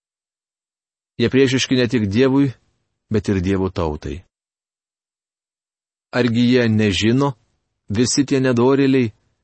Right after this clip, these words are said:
Jie ryja mano tautą, ji jų ryjama duona, ir Viešpaties niekada nesišaukia. Ten, kur nereikėtų bijoti, jie drebės iš baimės, nes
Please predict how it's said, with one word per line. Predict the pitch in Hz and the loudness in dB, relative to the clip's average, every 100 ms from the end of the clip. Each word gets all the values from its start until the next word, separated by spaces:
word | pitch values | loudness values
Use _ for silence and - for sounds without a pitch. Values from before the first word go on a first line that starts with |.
| _ _ _ _ _ _ - | _ _ _ _ _ _ -4
Jie | 110 143 | 0 4
ryja | 139 170 151 | 4 2 2
mano | 143 143 | 0 -2
tautą, | 120 151 160 131 95 82 _ _ _ _ _ _ - | -2 0 0 -2 -6 -6 _ _ _ _ _ _ -8
ji | 95 104 104 101 92 _ _ - | -2 0 2 0 -4 _ _ -8
jų | 92 127 175 98 | -4 0 0 0
ryjama | 92 92 95 90 | 0 -2 -2 -2
duona, | 85 92 82 80 - _ _ _ _ _ _ 107 | -2 -2 -2 -6 -12 _ _ _ _ _ _ -4
ir | 95 | -2
Viešpaties | 101 98 - 98 104 98 - | -2 -4 -4 -6 -4 -4 -4
niekada | 104 101 101 98 147 | -4 -2 -2 -2 -2
nesišaukia. | 113 - 90 87 85 78 78 80 _ _ _ _ _ _ _ _ _ _ - | -4 -6 -6 -6 -6 -6 -12 -14 _ _ _ _ _ _ _ _ _ _ -4
Ten, | 160 160 | -2 0
kur | 156 143 | 2 2
nereikėtų | 135 139 135 123 - 233 - 117 | 2 2 2 2 0 -2 0 0
bijoti, | 101 127 127 127 95 - 90 - _ _ _ _ _ | 2 4 4 4 2 -2 -6 -8 _ _ _ _ _
jie | 107 110 | -2 0
drebės | 117 113 135 - | 2 2 2 2
iš | 113 92 | 0 0
baimės, | 110 147 156 151 131 - | 0 0 0 0 0 0
nes | 120 107 | 0 0